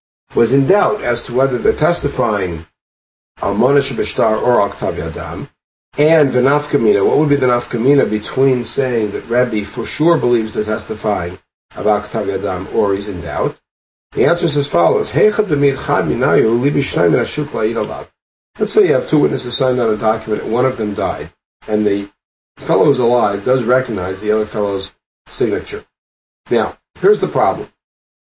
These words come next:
The Torah says, "Al Pi Shnai Meidim," and the, the limud from that is that the, whatever testimony happens has to happen half based on this guy, half based on that guy, which will lead us to the following.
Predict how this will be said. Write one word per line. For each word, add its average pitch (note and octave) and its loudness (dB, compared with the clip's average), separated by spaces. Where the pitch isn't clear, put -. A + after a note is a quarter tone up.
The A#2+ -2
Torah F#3+ 2
says, D3+ 0
"Al A2+ -2
Pi E3+ -2
Shnai D3 -2
Meidim," G#2 -2
and A2+ -6
the, A2 -2
the A2 -10
limud F#3+ 2
from D#3+ -6
that D3+ 0
is B2 -2
that G#2+ 0
the, G#2 -6
whatever D3+ 2
testimony C#3 -2
happens G2+ -4
has F3 -2
to E3+ 0
happen C3 0
half F3+ -2
based D3+ 2
on C#3 0
this D3 2
guy, C3 0
half C#3+ -4
based B2+ -2
on A2 -4
that G#2 -2
guy, - -14
which C#3 2
will C#3+ 4
lead C#3+ 4
us C#3 0
to C3 -2
the A#2+ -2
following. G#2 -2